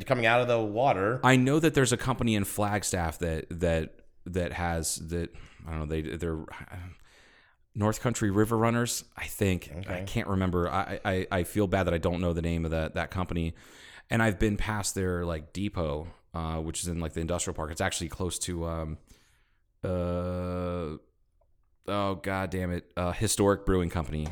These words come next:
Speaker 2: in Flagstaff. It's, it's near their main brewery, and they'll have,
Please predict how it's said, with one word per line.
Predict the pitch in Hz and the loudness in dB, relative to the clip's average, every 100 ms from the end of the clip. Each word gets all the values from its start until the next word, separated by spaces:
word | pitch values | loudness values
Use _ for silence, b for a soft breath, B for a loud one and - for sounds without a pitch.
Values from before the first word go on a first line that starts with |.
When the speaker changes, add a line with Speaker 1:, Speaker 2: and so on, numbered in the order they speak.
| - | -6
Speaker 2:
in | 85 80 | -6 -4
Flagstaff. | 87 87 - 71 - B B B - | -2 -4 -4 -8 -8 B B B -6
It's, | 90 - | -2 -2
it's | - - - | -4 -4 -2
near | 92 90 | 0 0
their | 87 82 | 2 0
main | 82 80 | 0 -2
brewery, | 76 92 80 76 82 | 0 0 0 -2 -6
and | - 87 85 82 B B B - | -4 -2 -2 -4 B B B -4
they'll | 98 101 | 4 4
have, | 92 101 90 85 - | 4 0 -2 -4 -8